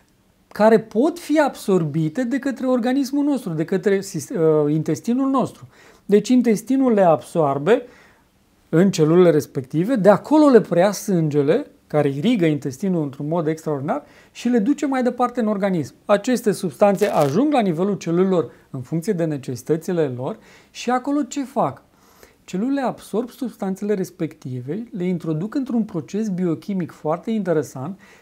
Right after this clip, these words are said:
și în urma acelui proces biochimic, de fapt, ce rezultă? O energie care este dată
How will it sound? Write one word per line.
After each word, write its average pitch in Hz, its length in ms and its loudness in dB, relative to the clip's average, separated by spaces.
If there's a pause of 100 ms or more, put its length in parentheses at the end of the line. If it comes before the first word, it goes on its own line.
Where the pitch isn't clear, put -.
și - 180 -10
în 151 180 -4
urma 311 380 -2
acelui 240 320 -4
proces 220 420 -6
biochimic, 208 540 -4
de 233 100 -4
fapt, 277 300 -10
ce 262 140 -8
rezultă? 175 540 -2 (500)
O 208 120 -10
energie 165 880 -6 (680)
care 175 260 0
este 165 280 -2
dată 160 420 -4